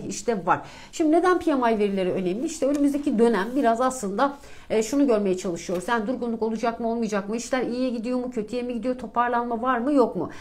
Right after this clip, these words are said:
Mesela Euro bölgesine baktığımız zaman burada hizmet P M I'nin,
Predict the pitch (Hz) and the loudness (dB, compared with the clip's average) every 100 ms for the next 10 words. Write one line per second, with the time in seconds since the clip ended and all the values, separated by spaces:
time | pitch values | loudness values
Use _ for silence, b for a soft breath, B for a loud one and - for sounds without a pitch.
0 | B - 302 294 285 320 277 285 277 285 | B -2 4 6 6 6 6 4 4 0
1 | 269 269 277 320 339 - 214 220 262 233 | 2 2 2 2 0 2 0 2 0 0
2 | 208 226 277 285 226 190 180 185 220 302 | -2 0 0 2 0 0 2 0 0 -4